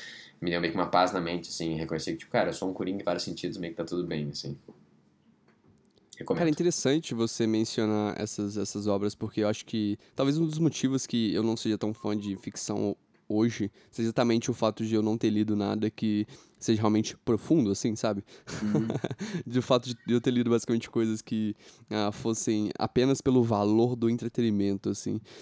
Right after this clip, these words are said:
Speaker 2: Ah, é um pensamento que surgiu enquanto você falava, assim, porque eu olhando pros livros que eu li, eu acho que eu não consigo listar nenhum que ele
Speaker 1: Uhum.
Speaker 2: seja realmente, assim, tipo,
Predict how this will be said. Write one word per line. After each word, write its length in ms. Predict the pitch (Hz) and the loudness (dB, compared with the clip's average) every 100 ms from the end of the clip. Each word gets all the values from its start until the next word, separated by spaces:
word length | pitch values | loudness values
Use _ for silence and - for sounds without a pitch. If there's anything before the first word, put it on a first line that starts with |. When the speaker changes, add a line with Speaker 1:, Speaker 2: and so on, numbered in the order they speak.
| - - - | -20 -14 -4
Speaker 2:
Ah, 300 | 104 101 101 | -2 -2 -2
é 20 | 110 | -2
um 40 | |
pensamento 360 | 139 131 127 - | -4 -2 -4 -2
que 60 | |
surgiu 360 | - 117 101 104 | 0 0 2 0
enquanto 300 | 101 101 - | 0 -4 -2
você 200 | 104 - | -4 -4
falava, 580 | - 104 98 101 98 98 | -4 -2 0 0 0 -2
assim, 200 | - 101 | -4 -6
porque 220 | 107 - | -6 -2
eu 140 | 104 110 | 0 2
olhando 300 | 113 120 131 | 2 2 0
pros 220 | - 113 | -4 -4
livros 200 | 123 127 | -4 -4
que 80 | 120 | -2
eu 80 | 101 | 0
li, 200 | 104 120 | 0 2
eu 100 | 104 | 0
acho 120 | - | 0
que 60 | |
eu 20 | 113 | -2
não 80 | |
consigo 300 | 113 113 110 113 | 0 -4 -2 -4
listar 240 | - 110 | -4 -2
nenhum 420 | 120 127 101 127 - - - - - | -2 -2 -2 -2 -4 -14 -20 -20 -2
que 100 | 117 | 0
ele 80 | |
Speaker 1:
Uhum. 20 | 117 | 4
Speaker 2:
seja 340 | 120 113 117 | 4 4 4
realmente, 640 | 120 160 160 131 160 - | 4 2 4 4 2 0
assim, 240 | 127 123 113 | 0 0 -2
tipo, 560 | - - 117 107 98 | -4 0 4 4 2